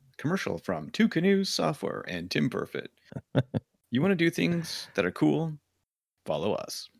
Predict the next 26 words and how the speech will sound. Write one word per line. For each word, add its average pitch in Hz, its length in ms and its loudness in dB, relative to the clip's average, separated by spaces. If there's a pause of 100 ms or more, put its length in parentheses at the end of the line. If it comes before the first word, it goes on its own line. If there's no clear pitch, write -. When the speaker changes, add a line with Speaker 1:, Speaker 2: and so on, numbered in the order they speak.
(120)
Speaker 1:
Yeah. - 80 -16 (580)
Tim, - 320 -12 (140)
he's 95 120 -8
awesome. - 280 -10 (1600)
Oh, 117 260 2 (320)
been 101 160 -6
playing 104 240 -2
with 98 240 -4
O 104 120 -2
S 95 100 -2
Query. 101 480 0 (1400)
'Cause, - 280 -16 (600)
yeah. - 220 -12 (960)
Speaker 2:
Zach, 98 320 4 (100)
Zach 101 320 6
inspired 98 540 6
you? 107 260 4 (260)
Speaker 1:
Zach - 280 -6
inspired 87 420 -6
me. 87 240 -12 (300)
Been 95 240 -16
playing 92 180 -8
with 85 140 -10
Fleet - 440 -10 (800)
D 92 240 -6
M, 101 320 -6